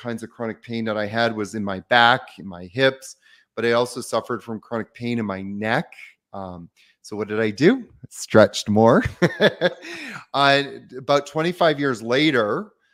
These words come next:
I ended up in the emergency room of a hospital with an orthopedic surgeon telling me that I was gonna need a spinal fusion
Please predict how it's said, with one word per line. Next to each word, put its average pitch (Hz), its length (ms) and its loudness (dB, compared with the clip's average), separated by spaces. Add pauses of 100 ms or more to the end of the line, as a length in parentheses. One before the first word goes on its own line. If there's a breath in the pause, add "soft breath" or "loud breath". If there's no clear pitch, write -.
(220)
I 113 180 -10
ended 120 320 -10
up 117 200 -4
in 113 100 -8
the 110 100 -8
emergency 120 720 -6
room 104 560 -8
of 92 120 -14
a 98 60 -12
hospital 131 800 -6
with 110 220 -12
an 107 80 -12
orthopedic 117 640 -10
surgeon 123 640 -6
telling 117 360 -6
me 113 140 -6
that 101 160 -10
I 104 80 -6
was 98 120 -12
gonna 110 220 -10
need 104 220 -10
a 101 60 -8
spinal 113 540 -6
fusion 107 600 -10